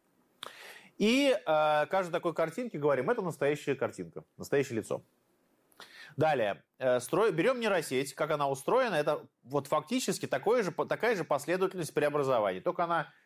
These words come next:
чуть-чуть похитрее устроена. А, эта нейросеть, поскольку мы хотим картинки случайно генерировать,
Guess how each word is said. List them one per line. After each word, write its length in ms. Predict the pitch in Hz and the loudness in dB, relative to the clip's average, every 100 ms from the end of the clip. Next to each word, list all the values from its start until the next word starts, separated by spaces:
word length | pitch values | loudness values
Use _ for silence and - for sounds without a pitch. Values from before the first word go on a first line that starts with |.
| _ | _
чуть-чуть 320 | - 156 175 | -6 -2 -2
похитрее 440 | - 143 175 165 156 | -2 -2 2 4 4
устроена. 600 | 151 - 262 190 135 135 _ _ _ _ _ _ _ _ _ - - - - - | 2 2 2 2 -2 -6 _ _ _ _ _ _ _ _ _ -20 -20 -20 -20 -6
А, 360 | - 139 139 139 | 0 2 2 2
эта 220 | 180 175 | 0 0
нейросеть, 680 | 170 170 175 175 127 - - _ _ _ _ _ _ _ _ _ | 0 0 0 0 -2 -2 -14 _ _ _ _ _ _ _ _ _
поскольку 340 | 147 - 170 180 | -4 -2 0 0
мы 100 | 156 | 2
хотим 320 | 175 170 170 | 0 0 -2
картинки 500 | 160 151 190 160 151 | -2 -4 -6 -6 -6
случайно 540 | - 156 233 262 196 | -4 -4 -2 -2 -2
генерировать, 720 | 131 123 110 101 85 80 - | -4 -2 0 2 0 -2 -6